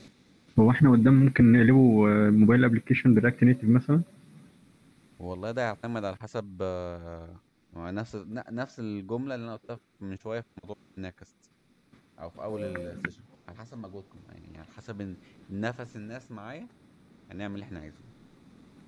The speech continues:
Speaker 1: ربنا
Speaker 2: انا
Speaker 1: يسهل.
Speaker 2: رياكت نيتيف، يعني برضه خلينا نقول React Native ونكست انا الاتنين جربتهم،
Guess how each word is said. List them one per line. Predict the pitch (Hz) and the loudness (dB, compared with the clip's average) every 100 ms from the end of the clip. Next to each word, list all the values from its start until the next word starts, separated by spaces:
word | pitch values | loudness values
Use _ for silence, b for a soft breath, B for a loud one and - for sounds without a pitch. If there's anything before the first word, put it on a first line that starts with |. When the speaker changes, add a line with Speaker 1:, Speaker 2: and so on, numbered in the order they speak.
| - - - | -20 -8 0
Speaker 1:
ربنا | 104 110 | 2 4
Speaker 2:
انا | 110 - | 4 2
Speaker 1:
يسهل. | 110 | -2
Speaker 2:
رياكت | 127 151 131 | -2 -4 -6
نيتيف، | 120 117 101 90 - | -8 -6 -10 -12 -18
يعني | 82 92 | -16 -14
برضه | 98 113 - | -14 -6 0
خلينا | - 98 | 2 0
نقول | 92 147 | -2 -4
React | 113 - | -6 -10
Native | 117 117 107 92 92 | -14 -16 -18 -20 -20
ونكست | 92 92 90 - - - 98 120 156 147 | -14 -12 -10 -12 -16 -18 -14 -12 -12 -14
انا | - 131 | -14 -14
الاتنين | 123 131 143 | -14 -14 -8
جربتهم، | 123 104 - 98 | -8 -8 -10 -16